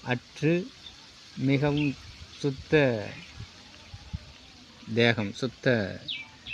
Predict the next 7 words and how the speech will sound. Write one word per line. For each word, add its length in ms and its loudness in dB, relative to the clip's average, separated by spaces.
ஞான 420 6
பிரணவ 460 4
தேகத்துல 680 2
இருக்கிறவங்க. 600 -2
அதனால 500 -6
அதெல்லாம் 420 0
வந்து 640 2